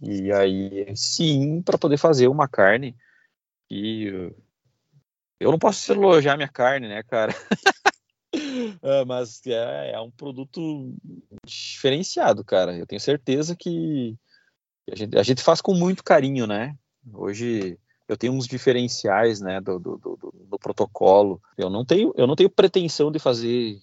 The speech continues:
grandes volumes, né? É uma carne que vai ser realmente, é, pouca quantidade, né? É, e não tô nesse negócio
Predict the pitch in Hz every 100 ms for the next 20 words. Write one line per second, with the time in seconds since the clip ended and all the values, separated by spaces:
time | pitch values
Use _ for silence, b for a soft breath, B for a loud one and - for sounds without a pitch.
0 | _ - 120 120 135 139 120 113 107 101
1 | 127 226 - - - - - _ _ _
2 | _ _ _ 92 90 90 127 160 _ _
3 | - - 87 98 117 120 107 - 95 90
4 | 104 101 - 90 - 98 104 101 92 101
5 | 113 101 92 85 80 - _ _ _ _
6 | - 90 87 85 82 82 82 - - _
7 | 190 - _ _ _ _ _ _ _ _
8 | _ 120 127 156 131 123 127 90 101 143
9 | 226 - _ _ _ 98 95 - 196 _
10 | B B B B _ _ _ 107 107 104
11 | 98 92 87 - _ 104 110 131 151 233
12 | 254 165 151 127 113 113